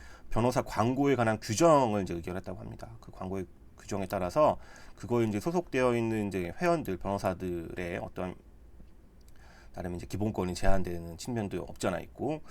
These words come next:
그거와 이제 같이 연결되는 이제 사기업체도 이제 문제가 될 수 있었을 텐데,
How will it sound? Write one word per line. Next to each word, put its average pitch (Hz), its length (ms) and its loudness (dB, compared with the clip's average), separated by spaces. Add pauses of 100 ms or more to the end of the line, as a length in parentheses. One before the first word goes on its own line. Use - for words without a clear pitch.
(200)
그거와 120 460 6
이제 95 180 0
같이 90 440 -6
연결되는 95 600 -2
이제 107 100 -8
사기업체도 110 640 -6
이제 87 140 -8
문제가 92 220 -4
될 90 100 -6
수 - 80 -8
있었을 85 300 -10
텐데, 92 420 -4